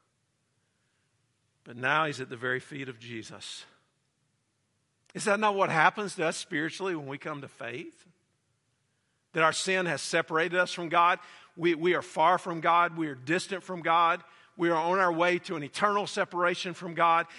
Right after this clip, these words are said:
And then by his mercy, not only does he welcome us in, but he says, "You can come close into my presence with boldness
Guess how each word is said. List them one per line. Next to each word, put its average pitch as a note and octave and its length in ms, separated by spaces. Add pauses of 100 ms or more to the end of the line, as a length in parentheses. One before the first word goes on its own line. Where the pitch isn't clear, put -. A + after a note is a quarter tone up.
(120)
And D#3+ 120
then G3+ 160
by F#3 200
his D#3+ 180
mercy, F#3+ 520 (280)
not F3 260
only G3 260
does E3+ 180
he F#3 100
welcome F#3+ 400
us F3+ 180
in, G3 260 (280)
but E3+ 140
he F3 40
says, D#3+ 480 (800)
"You C#3 100
can D3 140
come B2 240
close - 640 (1300)
into A#2+ 180
my C3+ 160
presence - 720 (1160)
with C3+ 160
boldness C#3 760